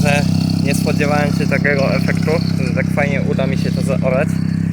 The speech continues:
Ale chyba podejrzewam, że tu zrobiła mokra ziemia.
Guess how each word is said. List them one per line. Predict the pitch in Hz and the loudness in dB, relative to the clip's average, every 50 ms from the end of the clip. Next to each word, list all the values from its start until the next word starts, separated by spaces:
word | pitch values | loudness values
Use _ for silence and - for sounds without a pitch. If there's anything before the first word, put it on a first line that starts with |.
| - - - - - - - - - - - - - - - | -2 -2 -2 -2 -2 -2 -2 -2 -2 -2 -2 -2 -2 -2 -2
Ale | 123 123 127 127 131 131 131 | 0 0 0 2 2 0 0
chyba | - - 143 135 127 | 0 0 0 0 0
podejrzewam, | 131 131 131 131 135 131 131 139 135 135 135 135 131 | 0 0 0 0 0 0 0 0 0 0 0 -2 -2
że | 131 | -2
tu | - - 139 131 | -2 -2 -2 -2
zrobiła | 131 135 131 135 135 131 131 | -2 -2 0 0 0 0 2
mokra | 131 131 131 - 143 135 135 135 | 0 0 -2 0 0 0 0 2
ziemia. | 160 160 143 135 143 170 | 2 2 2 2 2 0